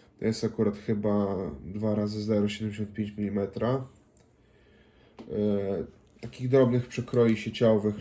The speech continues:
czy to od komputerów, no na pewno nie lutowałbym nią S M D,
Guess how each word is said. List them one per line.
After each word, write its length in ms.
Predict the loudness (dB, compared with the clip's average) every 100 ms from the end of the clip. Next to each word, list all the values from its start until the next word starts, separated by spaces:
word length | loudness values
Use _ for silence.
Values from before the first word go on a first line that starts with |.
| -8
czy 200 | -4 -4
to 680 | -2 0 2 2 0 -4 -10 -18 -20 -20 -20 -14
od 160 | -12 -4
komputerów, 1040 | -2 -2 -2 4 8 8 6 2 0 -4 -6
no 140 | -2 0
na 120 | 0
pewno 280 | 2 0 2
nie 140 | 2
lutowałbym 640 | 2 2 4 4 4 0 0
nią 180 | 0
S 220 | 0 -2 -2
M 180 | 0
D, 260 | 4 4 2